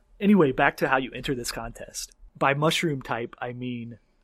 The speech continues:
like, a bee mushroom or some kind of power-up mushroom.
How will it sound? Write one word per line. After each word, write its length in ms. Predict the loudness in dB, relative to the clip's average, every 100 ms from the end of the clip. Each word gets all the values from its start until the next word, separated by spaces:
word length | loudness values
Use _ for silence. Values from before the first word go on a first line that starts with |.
| _
like, 200 | -14 -10 -10
a 140 | -8
bee 240 | -6 -4
mushroom 840 | -4 -4 -4 -6 -6 -8 -10 -12 -16 -18
or 640 | -12 -10 -8 -10 -12 -16 _ _ _ _ _ _
some 200 | -2 2
kind 120 | 4
of 80 | 2
power-up 560 | 4 4 4 0 -6 -10
mushroom. 580 | -8 -6 -6 -6 -10 -14